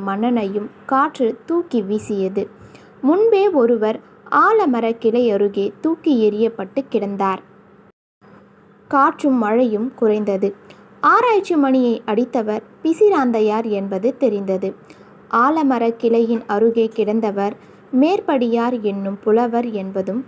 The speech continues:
புரிந்தது. மக்கள் இந்த காற்றுக்கும் மழைக்கும் அஞ்சி ஒளிவதைக் கண்டு பிசிராந்தையார் வியந்தார். "இயற்கை சீற்றத்தை தாங்கும் வலிமை இல்லாதவர்களா இந்த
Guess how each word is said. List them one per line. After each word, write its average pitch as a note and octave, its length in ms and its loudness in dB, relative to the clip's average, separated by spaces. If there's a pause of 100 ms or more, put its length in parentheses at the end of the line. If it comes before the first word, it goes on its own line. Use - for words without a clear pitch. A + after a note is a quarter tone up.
(100)
புரிந்தது. G3 520 0 (2250)
மக்கள் E4 360 0 (260)
இந்த B4 220 -2 (140)
காற்றுக்கும் D#4+ 680 -2
மழைக்கும் A#3+ 460 -2 (140)
அஞ்சி A#3 260 0 (120)
ஒளிவதைக் G3 560 0
கண்டு G#3+ 300 -2 (220)
பிசிராந்தையார் A3 960 0
வியந்தார். G3 520 -2 (520)
"இயற்கை D#4+ 360 0 (120)
சீற்றத்தை C#4 520 -2 (160)
தாங்கும் A#3+ 400 0
வலிமை C4 380 2 (160)
இல்லாதவர்களா A#3 840 0 (200)
இந்த C4+ 200 2